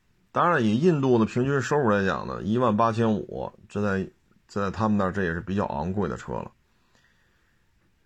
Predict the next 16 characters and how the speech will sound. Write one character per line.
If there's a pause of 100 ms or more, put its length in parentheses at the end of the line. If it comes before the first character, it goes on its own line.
嗯， (1800)
但
是
总
体
看，
我
觉
得 (460)
就
是
不
知
道
质
量